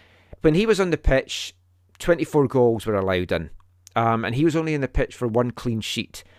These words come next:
He was second on the team with forty-four something. I've written appearances, but that is not right. It's either tackles or interceptions, so I don't know what I was meant to write down here. He didn't get any goals,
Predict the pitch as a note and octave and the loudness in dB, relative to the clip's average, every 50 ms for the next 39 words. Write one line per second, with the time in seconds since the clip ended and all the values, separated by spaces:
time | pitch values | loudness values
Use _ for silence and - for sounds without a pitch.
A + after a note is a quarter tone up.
0 | _ - _ - C3+ B2+ C3 - - - - - - B3+ - - A#3 A3 G3+ F#3 | _ -20 _ -6 -2 0 0 -2 -2 -4 -2 -2 -2 -2 0 0 0 0 2 0
1 | E3+ D#3+ C#3 - - - - F3 C#3 G#2+ G2 A2+ A#2 - - _ _ _ _ _ | 0 0 -2 -4 -4 -2 2 2 2 2 0 -4 -8 -12 -18 _ _ _ _ _
2 | _ _ _ - _ _ _ _ _ _ _ _ _ _ A#2 C3+ C#3 C3+ C3+ C3+ | _ _ _ -20 _ _ _ _ _ _ _ _ _ _ 2 4 6 6 8 8
3 | C3+ C3+ - - - - _ _ _ _ _ _ _ _ _ _ _ _ _ _ | 6 6 4 0 -10 -20 _ _ _ _ _ _ _ _ _ _ _ _ _ _
4 | _ _ - - - D#3+ E3 - - D3+ - - D#3 C#3+ C3+ - - - E3+ D#3 | _ _ -10 0 2 4 4 4 0 -4 -2 0 2 2 2 0 0 -2 -2 -2
5 | - - A2 G2+ A2+ A#2+ B2 A2+ C3+ E3 B2+ D3 A#2 - - - D3 D3 B2+ A2+ | 0 -2 -2 -2 0 0 0 4 4 2 4 4 -2 -4 -2 0 0 0 0 0
6 | - A#2 G#2 G2 A2+ A2+ B2 B2+ G#2+ A2 A2+ - A#2+ B2+ C3+ C#3+ C3+ B2 G#2 G#2 | -2 -4 -4 -4 -2 0 2 2 2 0 -2 -4 -4 -2 2 4 4 4 2 0
7 | A2+ A#2+ A#2 A2+ - - G2+ - - - C#3 C#3 C#3+ C3 - - - B2+ - - | -2 0 0 0 -2 -4 -6 -8 -2 2 2 4 4 2 0 0 0 -2 0 0
8 | - B2 - B2+ G#2+ A2+ A2+ - G2+ - - A2+ A2 - - - G2 E2+ - G#2+ | -2 -2 0 2 2 2 0 0 -4 -4 -2 -2 -2 -2 -6 -10 -10 -6 -6 -4
9 | G2+ A#2 A2+ A2+ G2 A2+ A#2 - A2 G#2+ G#2+ G#2+ - - - G#2+ A#2+ A2 G#2+ A2 | -2 -2 -2 0 0 0 2 2 2 2 2 0 -4 -8 -10 -8 -6 -4 -2 -2
10 | G#2 - G2 G2 G2+ F#2+ - G2+ F2+ D#2+ E2 E2+ E2 - - - - - - - | -2 -2 0 -2 -2 0 -2 -4 -4 -4 -4 -4 -4 -6 -8 -16 -20 -20 -20 -20
11 | - - _ - D#3+ C#3 A3 B3 A#3+ B3 A#3 G3 G#3+ F#3 C3 C#3 C3+ A2+ G#2 G#2+ | -20 -20 _ -8 2 2 2 4 6 4 4 4 4 0 2 4 4 4 6 4
12 | B2+ D3+ - - - - | 0 -2 -4 -10 -14 -14